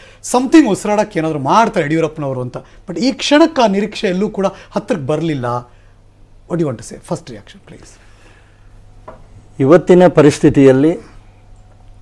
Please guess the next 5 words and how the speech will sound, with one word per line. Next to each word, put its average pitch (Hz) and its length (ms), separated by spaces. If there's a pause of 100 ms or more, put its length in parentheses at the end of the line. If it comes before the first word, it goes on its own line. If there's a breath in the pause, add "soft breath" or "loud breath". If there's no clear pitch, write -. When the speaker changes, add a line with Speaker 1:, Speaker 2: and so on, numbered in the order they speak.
(260)
Speaker 2:
ಬಹುಶಃ 143 720 (1000 soft breath)
ಎಲ್ಲ, 165 340 (360)
ಇಡೀ 160 340
ರಾಜ್ಯವನ್ನ 165 640
ಗಮನದಲ್ಲಿಟ್ಟುಕೊಂಡು, 139 1300